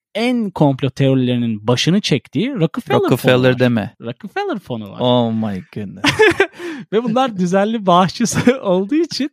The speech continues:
Speaker 1: şey böyle komplo teorisyenlerinin zaten en sevdiği vakıflardan biri.
Speaker 2: Ya
Speaker 1: Oluşumlardan
Speaker 2: ben de o,
Speaker 1: biri.
Speaker 2: o trene bir bilet alırım deyim yerindeyse. <laughs> Ya.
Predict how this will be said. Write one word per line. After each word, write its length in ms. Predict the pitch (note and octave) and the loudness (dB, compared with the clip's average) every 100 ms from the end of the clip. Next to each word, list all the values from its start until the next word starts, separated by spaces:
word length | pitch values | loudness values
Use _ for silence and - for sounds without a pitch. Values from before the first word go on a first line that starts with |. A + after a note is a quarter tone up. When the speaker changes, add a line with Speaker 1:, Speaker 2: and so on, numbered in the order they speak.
| - | -8
Speaker 1:
şey 300 | - G#3 G#3 | 0 2 4
böyle 240 | D3 A2 | 2 0
komplo 480 | - - G3 - G3 | -4 -2 -2 0 -2
teorisyenlerinin 1120 | - E3+ E3 E3 E3+ E3+ E3 E3+ F3 F#3+ B3 | 0 2 4 4 0 0 0 2 2 2 0
zaten 380 | G3+ C#3 B2+ A#3 | 0 -2 -2 -2
en 140 | A3 | -2
sevdiği 580 | F#3 D#3 B2 G2+ F#2 G2+ - | -2 -2 -2 -4 -8 -10 -12
vakıflardan 760 | G#2+ - - G#2 F#2+ F2+ F2 F2+ | -12 -10 -10 -8 -8 -8 -10 -10
biri. 180 | D#3 A#3+ | -10 -6
Speaker 2:
Ya 200 | A#2+ A#2 | -2 -2
Speaker 1:
Oluşumlardan 320 | A2 A2 B2+ | 0 2 2
Speaker 2:
ben 60 | D3+ | 4
de 40 | |
o, 140 | D3 C3 | 4 2
Speaker 1:
biri. 220 | - D#3+ | -2 -2
Speaker 2:
o 100 | B2 | -2
trene 580 | - B2 B2 B2 D3 C3+ | -2 0 2 2 0 -2
bir 200 | B2 B2 | -2 -2
bilet 260 | A2 C3 - | 0 0 0
alırım 520 | A#2 C3+ B2+ A#2 A2 | -2 0 0 -2 -2
deyim 200 | A2+ A#2 A#2+ | -2 0 2
yerindeyse. 640 | B2 A#2 - - A2+ A#2+ | 4 2 2 0 -2 -2
<laughs> 80 | |
Ya. 60 | A#2+ | -2